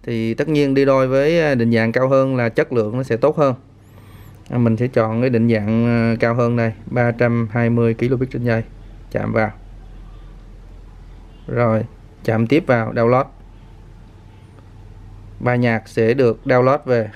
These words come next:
Đây, tiến trình download sẽ được hiển thị ở góc trên phía bên tay phải màn hình, ngay chỗ mũi tên hướng xuống. Đó, download xong rồi.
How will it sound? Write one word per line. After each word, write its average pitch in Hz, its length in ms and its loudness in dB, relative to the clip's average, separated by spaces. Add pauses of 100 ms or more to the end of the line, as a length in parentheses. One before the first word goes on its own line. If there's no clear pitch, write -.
Đây, 120 380 -2
tiến 175 260 2
trình 113 220 0
download 123 380 2
sẽ 117 220 -2
được 117 180 0
hiển 117 180 -2
thị 117 300 0
ở 113 320 -2
góc 143 300 0 (800)
trên 143 300 4 (420)
phía 139 140 2
bên 139 220 2
tay 127 120 2
phải 117 440 -2 (1600)
màn 123 160 0
hình, 113 220 2 (200)
ngay 123 140 -2
chỗ 117 120 2
mũi 120 200 2
tên 127 160 2
hướng 127 140 0
xuống. 139 260 2 (100)
Đó, 127 300 2
download 123 300 0
xong 127 240 -2
rồi. 110 180 0